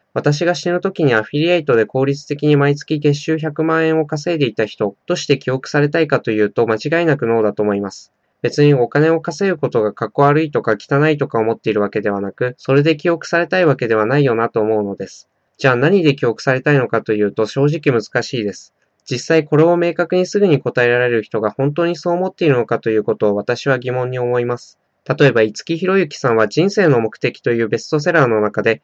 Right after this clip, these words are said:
人生の目的を即答できる人なんていない。できたとしたらそれは宗教だ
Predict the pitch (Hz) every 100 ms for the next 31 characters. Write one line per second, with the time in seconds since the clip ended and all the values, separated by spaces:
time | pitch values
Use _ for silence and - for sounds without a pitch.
0 | - 165 190 175 139 113 107 - 120 -
1 | 117 107 120 - 156 156 151 180 147 135
2 | 110 104 107 117 107 - _ - 165 -
3 | 190 156 143 127 110 107 120 151 151 180
4 | 175 139 110 101